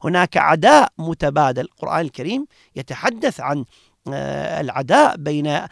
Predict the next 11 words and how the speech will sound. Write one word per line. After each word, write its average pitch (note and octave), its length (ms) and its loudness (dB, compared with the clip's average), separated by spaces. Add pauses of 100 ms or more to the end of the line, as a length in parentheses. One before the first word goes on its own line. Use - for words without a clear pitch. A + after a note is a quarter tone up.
(260)
الظالمين C#3+ 720 0
وبين C#3 380 -4
الجائرين، C#3+ 880 -4 (320)
آه، - 580 -4
في C#3 220 -6
أكثر - 460 -2
من D3 260 -4
آية D3 340 0
مباركة. D3 800 0 (320)
آه، - 140 -6
مثلًا، D3+ 500 -2